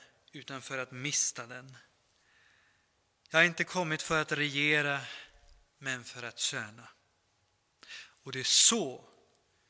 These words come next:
jag besegrar ondskan och ställer allt till rätta."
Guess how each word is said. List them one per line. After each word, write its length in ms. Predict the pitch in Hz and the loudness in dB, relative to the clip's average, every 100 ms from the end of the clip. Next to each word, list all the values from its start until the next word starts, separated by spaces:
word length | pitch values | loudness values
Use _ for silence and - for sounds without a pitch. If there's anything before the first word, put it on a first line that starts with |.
| _ _ | _ _
jag 220 | - 131 123 | -2 -2 0
besegrar 680 | 123 - 131 117 117 120 | -2 -2 -2 -4 -4 -6
ondskan 680 | 139 117 104 - 127 120 139 _ _ _ _ _ _ - | -10 -10 -8 -8 -10 -14 -20 _ _ _ _ _ _ -8
och 120 | 131 | -2
ställer 440 | - 135 120 120 | 0 0 -6 -8
allt 240 | 127 117 - | -8 -10 -12
till 140 | 123 | -12
rätta." 380 | 120 - _ | -12 -16 _